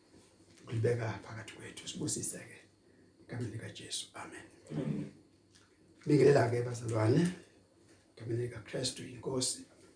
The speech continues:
Speaker 1: Ngifisa ukuba namhlanje na sibheke le ndaba esiyaziyo, amazwi esivamise ukuwafunda singawachazi,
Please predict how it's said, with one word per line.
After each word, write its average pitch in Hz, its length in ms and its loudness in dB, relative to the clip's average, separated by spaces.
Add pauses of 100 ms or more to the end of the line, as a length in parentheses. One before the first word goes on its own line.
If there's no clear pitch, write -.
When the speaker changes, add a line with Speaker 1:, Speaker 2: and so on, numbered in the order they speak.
(880)
Speaker 1:
Ngifisa 151 500 4
ukuba 117 520 2 (280)
namhlanje 117 440 0
na 110 160 6
sibheke 156 600 0 (1400)
le 135 140 8
ndaba 117 640 6
esiyaziyo, 120 840 2 (1160)
amazwi 131 720 8
esivamise 139 840 8
ukuwafunda 156 840 4 (880)
singawachazi, - 1040 -2